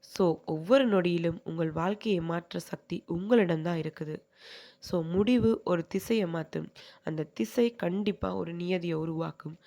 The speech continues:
So, உங்க நம்பிக்கை தான் ஒரு புதிய டைம் லைனுக்கான துவக்கம்.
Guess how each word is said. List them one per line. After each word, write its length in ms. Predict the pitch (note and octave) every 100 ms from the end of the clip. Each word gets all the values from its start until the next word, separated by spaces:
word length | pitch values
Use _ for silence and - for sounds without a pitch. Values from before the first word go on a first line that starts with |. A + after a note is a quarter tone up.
| - -
So, 200 | - F3+
உங்க 160 | E3 D#3+
நம்பிக்கை 540 | E3+ G3 A#3+ - G3
தான் 180 | F#3+ G3
ஒரு 220 | - F3
புதிய 360 | E3+ G#3 G3+ A#3
டைம் 320 | G#3 F3 G#3
லைனுக்கான 640 | G3 E3+ E3 - E3 E3 F#3+
துவக்கம். 400 | E3 E3 - D#3